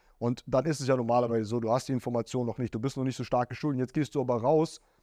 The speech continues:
und lernst jetzt und, und fängst an, das Produkt zu verkaufen, meistens, äh, dann auch vielleicht falsch oder mit falschen Informationen oder du machst es einfach, äh, mit einem,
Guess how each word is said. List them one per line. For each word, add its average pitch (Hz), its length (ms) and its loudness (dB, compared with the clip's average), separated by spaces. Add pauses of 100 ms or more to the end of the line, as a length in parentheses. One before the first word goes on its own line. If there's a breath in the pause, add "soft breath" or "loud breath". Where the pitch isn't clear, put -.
(140)
und 123 140 -2
lernst 139 400 4
jetzt 139 200 2
und, 123 120 -2
und 120 140 -2
fängst 139 280 -2
an, 131 100 -2
das 123 100 -4
Produkt 139 240 -4
zu 120 100 -12
verkaufen, 135 460 0
meistens, 123 460 -2
äh, 120 260 -6
dann 120 180 0
auch 113 100 -4
vielleicht - 300 -4
falsch 151 300 2
oder 117 140 -2
mit 113 120 -4
falschen 127 300 0
Informationen 123 720 -2
oder 113 220 0 (240 loud breath)
du 117 80 -2
machst 131 260 0
es 127 80 -4
einfach, 117 380 -2
äh, 117 180 0
mit 117 240 -4
einem, 117 220 -2